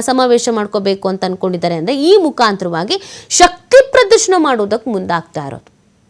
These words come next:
ಶಕ್ತಿ ಪ್ರದರ್ಶನವನ್ನ ಮಾಡೋದ್ರ ಮುಖಾಂತರವಾಗಿ ಹೈಕಮಾಂಡ್ಗೆ ಒತ್ತಡ ಹೇರುವಂತ ನಿಟ್ಟಿನಲ್ಲಿ ಪ್ರಯತ್ನ ಪಡ್ತಾ ಇರೋದು. ನೋಡಿ,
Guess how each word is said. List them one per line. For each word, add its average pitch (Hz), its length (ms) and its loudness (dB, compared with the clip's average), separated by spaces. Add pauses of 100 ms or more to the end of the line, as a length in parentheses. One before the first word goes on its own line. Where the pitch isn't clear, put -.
ಶಕ್ತಿ - 380 -2
ಪ್ರದರ್ಶನವನ್ನ 202 720 -2
ಮಾಡೋದ್ರ 175 460 -2
ಮುಖಾಂತರವಾಗಿ 180 960 -2 (280)
ಹೈಕಮಾಂಡ್ಗೆ 269 920 4
ಒತ್ತಡ 330 680 4
ಹೇರುವಂತ 349 520 4
ನಿಟ್ಟಿನಲ್ಲಿ 233 440 -2
ಪ್ರಯತ್ನ 214 380 0
ಪಡ್ತಾ 170 420 -2
ಇರೋದು. 151 260 -6
ನೋಡಿ, 254 480 2